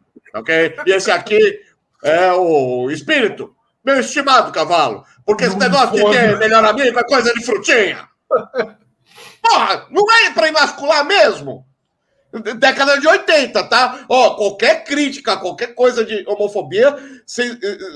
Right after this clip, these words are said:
Speaker 1: cê, cês seguram aí a bronca, porque eu tô falando de oitenta e cinco, tá? É, é, é, qualquer crítica a isso é anacrônica, tá? É, fo-, era um pensamento, era al-, algo vigente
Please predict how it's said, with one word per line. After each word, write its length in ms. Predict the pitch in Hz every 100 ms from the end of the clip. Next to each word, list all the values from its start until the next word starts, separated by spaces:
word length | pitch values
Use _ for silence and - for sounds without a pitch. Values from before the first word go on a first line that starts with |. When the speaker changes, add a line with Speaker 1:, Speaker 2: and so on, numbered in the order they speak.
| 392
Speaker 1:
cê, 260 | - 214 - 175
cês 280 | - 185 202
seguram 480 | - 165 180 220
aí 220 | 285 262 262
a 100 | 311
bronca, 400 | 381 311 - -
porque 440 | 349 - - - _ _ _ _ _ _
eu 240 | 202 202 -
tô 160 | 196
falando 320 | 196 185 226 277
de 80 |
oitenta 420 | 285 269 285 285 370
e 80 |
cinco, 800 | - - 311 285 _ 165 135 - _
tá? 420 | 147 165 233 240 - _ _
É, 60 | 131 135 160
é, 260 | 151 147 101 151
é, 40 |
qualquer 380 | - 185 269 285
crítica 440 | 294 269 - 247
a 60 | 196
isso 560 | 202 269 269 349 440 -
é 280 | 240 240 247
anacrônica, 1000 | 277 359 285 277 240 175 139 139 104 - _ _ -
tá? 480 | 117 135 208 233 _ _ _ _ _
É, 120 | 123
fo-, 240 | 135 190 185
era 200 | 202 262
um 80 | 269
pensamento, 840 | 254 240 262 240 202 208 220 -
era 260 | 220 196 240
al-, 280 | 220 208 180
algo 340 | 190 196 196
vigente 680 | 185 247 185 185 220 -